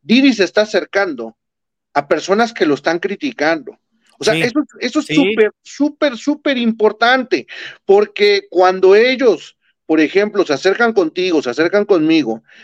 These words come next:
Speaker 1: saben que no somos personas que vamos a ir a aplaudir o a decirles: "Todo está bien, felicidades, la foto". O sea, saben que de inmediato, pues, nosotros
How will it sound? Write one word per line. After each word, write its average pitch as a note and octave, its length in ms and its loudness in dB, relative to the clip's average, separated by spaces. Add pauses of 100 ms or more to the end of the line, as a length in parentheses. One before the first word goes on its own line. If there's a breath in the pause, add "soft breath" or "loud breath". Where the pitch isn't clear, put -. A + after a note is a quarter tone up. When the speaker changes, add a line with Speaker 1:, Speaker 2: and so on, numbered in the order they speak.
(160 soft breath)
Speaker 1:
saben A#3+ 640 0
que G#3 140 -2
no F3+ 180 -2
somos A3 380 -6
personas G3 520 -4
que F3+ 120 -2
vamos F#3+ 380 -2
a D#3+ 100 0
ir F3+ 240 -2 (240 loud breath)
a D3+ 100 -2
aplaudir D#3+ 680 2
o G3+ 100 4
a D3+ 60 4
decirles: G3+ 500 -2
"Todo G3+ 240 4
está F3 240 0
bien, F#3 360 2
felicidades, D#3 840 0
la B2+ 180 -2
foto". F#3+ 440 0 (260 loud breath)
O C#3 100 -6
sea, F3+ 240 -2 (200 loud breath)
saben G#3 500 0
que C4 140 -2
de A3 100 4
inmediato, E3 680 0
pues, D3+ 140 -10
nosotros C#3+ 680 -2